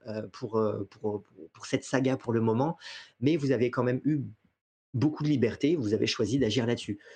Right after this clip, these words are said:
Un exemple de liberté que vous avez prise, c'est, euh, de, c'est le, tout, toute la quête que vous vous êtes donnée vous-même de lever la malédiction de, de Zéphérina par le biais de l'organisation de cet anniversaire. Bon, bah là, clairement, c'est une liberté que vous avez prise, euh, qui était pas du tout dans le scénario,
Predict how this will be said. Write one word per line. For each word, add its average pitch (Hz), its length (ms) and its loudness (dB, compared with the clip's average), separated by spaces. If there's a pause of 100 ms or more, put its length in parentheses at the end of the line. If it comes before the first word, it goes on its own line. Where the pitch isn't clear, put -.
(160)
Un 175 160 4
exemple 156 360 0
de 120 120 2
liberté 135 480 2
que 127 80 0
vous 110 100 0
avez 107 140 4
prise, 180 440 -2
c'est, - 480 -2
euh, 120 60 -2
de, 113 640 0
c'est - 180 -2
le, 110 220 0
tout, - 240 -6
toute - 160 -2
la 160 100 2
quête 156 200 -2
que 139 80 0
vous 113 160 -4
vous 131 60 0
êtes 117 100 2
donnée 120 240 2
vous-même 123 400 0
de 113 80 0
lever 110 200 2
la 107 100 2
malédiction 110 680 -2
de, 107 480 -2
de 110 160 -4
Zéphérina 123 640 -2 (360)
par 147 200 2
le 139 80 4
biais 131 200 2
de 110 120 0
l'organisation 113 640 0
de 127 40 -4
cet 117 200 -4
anniversaire. 107 680 -2 (520)
Bon, 131 100 0
bah 101 140 -4
là, 120 100 0
clairement, 113 380 -6
c'est - 140 -4
une 104 100 2
liberté 113 360 0
que 117 60 -4
vous 110 160 -8
avez 101 160 -2
prise, 151 420 -6
euh, 107 60 -12
qui 104 140 -4
était 120 100 -2
pas 131 180 0
du 135 120 2
tout 139 120 -2
dans 120 100 -2
le 110 40 -6
scénario, 110 640 0